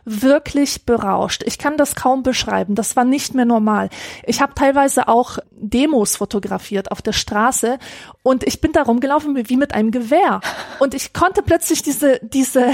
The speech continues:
mordgeilen Leute verstehen, ja. Weil es, es hat sich wirklich aggressiv angefühlt, was ich gemacht habe. Und es hat mir geholfen, mit meinen Aggressionen umzugehen. Und ich habe mir gedacht, krass eigentlich, die frühen Safaris,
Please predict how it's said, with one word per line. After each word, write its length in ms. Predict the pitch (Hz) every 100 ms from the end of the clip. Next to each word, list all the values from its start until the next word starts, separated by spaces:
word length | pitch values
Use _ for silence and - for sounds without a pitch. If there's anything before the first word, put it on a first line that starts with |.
| -
mordgeilen 1000 | - 247 262 302 370 214 247 247 320 330
Leute 420 | 269 285 - 302
verstehen, 600 | 208 277 - - 226 208 196
ja. 220 | 214 294 - - - - _ -
Weil 280 | 262 320
es, 180 | 294 - -
es 180 | 262 -
hat 120 | 330
sich 240 | - 370 -
wirklich 360 | 339 - -
aggressiv 560 | 277 269 254 - 294 285
angefühlt, 500 | - 240 220 208 202
was 160 | 202 220
ich 140 | -
gemacht 360 | 208 196 180 -
habe. 140 | -
Und 120 | 247
es 200 | 254 -
hat 160 | 277 -
mir 140 | 294
geholfen, 460 | 254 240 269 285 294
mit 120 | 254
meinen 180 | 254 240
Aggressionen 680 | - 233 226 - 233 226
umzugehen. 580 | 220 214 208 214 190 185 - - -
Und 100 | -
ich 140 | 240 -
habe 180 | 294 302
mir 60 |
gedacht, 500 | 254 214 220 - - _ _ - - - -
krass 280 | - 381
eigentlich, 540 | - 202 196 214 190 - _ _
die 280 | 214 269 -
frühen 440 | - - 330 427 392
Safaris, 760 | 302 - 285 269 214 190 -